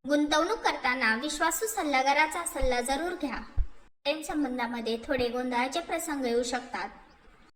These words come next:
संभाषणात संयम ठेवा, गैरसमज होण्याची शक्यता दाट आहे.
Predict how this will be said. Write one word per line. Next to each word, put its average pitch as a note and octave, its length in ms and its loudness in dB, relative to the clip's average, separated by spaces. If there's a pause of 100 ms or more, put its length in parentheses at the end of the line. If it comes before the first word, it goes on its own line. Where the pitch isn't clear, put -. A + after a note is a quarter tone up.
(120)
संभाषणात D#4 720 4
संयम D4+ 340 0
ठेवा, C#4+ 360 2
गैरसमज E4 540 -2
होण्याची C#4 380 -2
शक्यता C#4+ 460 -4
दाट C4 280 -2
आहे. A#3+ 260 4